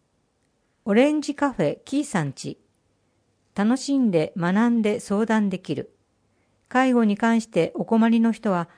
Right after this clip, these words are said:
一人で悩まず、お気軽に相談してください。日時、二月十日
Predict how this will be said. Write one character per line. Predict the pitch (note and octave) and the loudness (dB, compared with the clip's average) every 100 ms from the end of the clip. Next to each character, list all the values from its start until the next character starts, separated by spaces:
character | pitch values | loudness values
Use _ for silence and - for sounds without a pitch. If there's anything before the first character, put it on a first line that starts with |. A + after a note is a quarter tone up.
| _ | _
一 | - - | -8 -2
人 | D4+ | 0
で | A#3+ F#3+ | 2 0
悩 | D#3+ F#3 | 2 0
ま | F#3+ F3+ | 0 -2
ず、 | D#3 D3 _ _ | -4 -8 _ _
お | F#3+ | -8
気 | - C4+ | -4 0
軽 | D4 C#4+ | 2 2
に | C4+ B3 | 2 0
相 | - G#3 | 0 0
談 | G3+ F#3+ | 0 -2
し | - | -4
て | F3+ | -8
く | F#3 | -6
だ | E3+ | -6
さ | - D3 | -4 -4
い。 | C#3 _ _ _ _ _ _ _ - | -6 _ _ _ _ _ _ _ -4
日 | A#3 A#3+ G3+ | -4 0 -2
時、 | C3+ C#3+ - _ _ | -4 -10 -12 _ _
二 | A3 C#4 | 0 2
月 | C4+ B3+ | 0 -2
十 | - F#3 F3+ | -4 -2 -2
日 | F3+ D#3 C#3+ | -2 -6 -6